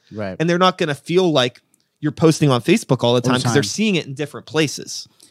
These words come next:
Speaker 1: Yeah, and I've also tried to even, um, like, do different pictures. Like, I posted something, it was, like, Mo-, Monday Motivation a couple of weeks ago.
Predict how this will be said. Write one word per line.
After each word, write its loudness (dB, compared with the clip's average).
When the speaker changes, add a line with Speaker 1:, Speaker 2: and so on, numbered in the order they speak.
Speaker 1:
Yeah, 4
and 4
I've 2
also 0
tried -2
to -2
even, -4
um, -4
like, -8
do -2
different -6
pictures. -4
Like, -4
I 0
posted -4
something, -2
it -2
was, -4
like, -6
Mo-, -2
Monday -2
Motivation -4
a -8
couple -6
of -8
weeks -10
ago. -4